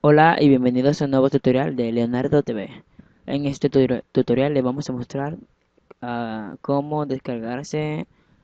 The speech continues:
instalar y configurar Mumble. Es este programa que les había mostrado. Este es.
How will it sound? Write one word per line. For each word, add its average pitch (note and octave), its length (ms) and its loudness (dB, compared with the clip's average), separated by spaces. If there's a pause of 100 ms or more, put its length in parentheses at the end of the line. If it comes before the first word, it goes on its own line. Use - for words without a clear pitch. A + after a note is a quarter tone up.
(140)
instalar C3+ 580 -4
y B2+ 140 -4
configurar B2 720 -6
Mumble. A#2+ 460 -10 (680)
Es B2 340 -4
este C3 220 -8
programa C#3 460 -4
que A#2 100 -8
les A2 220 -12
había A#2 200 -6
mostrado. B2+ 540 -6 (560)
Este A2+ 260 -12
es. - 180 -14